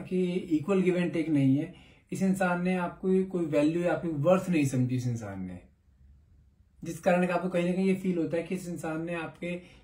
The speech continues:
feelings से खेला है, आपके emotions के साथ खेला है आपने।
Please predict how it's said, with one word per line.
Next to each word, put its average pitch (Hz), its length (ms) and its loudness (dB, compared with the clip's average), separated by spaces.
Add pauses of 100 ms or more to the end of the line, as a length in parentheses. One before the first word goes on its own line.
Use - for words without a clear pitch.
(260)
feelings 208 420 0
से 196 120 -2
खेला 160 300 -4
है, 165 200 -2
आपके 175 320 -4
emotions 175 520 -2
के 185 60 -2
साथ 170 180 -4
खेला 117 240 -4
है 107 100 -8
आपने। 98 280 -10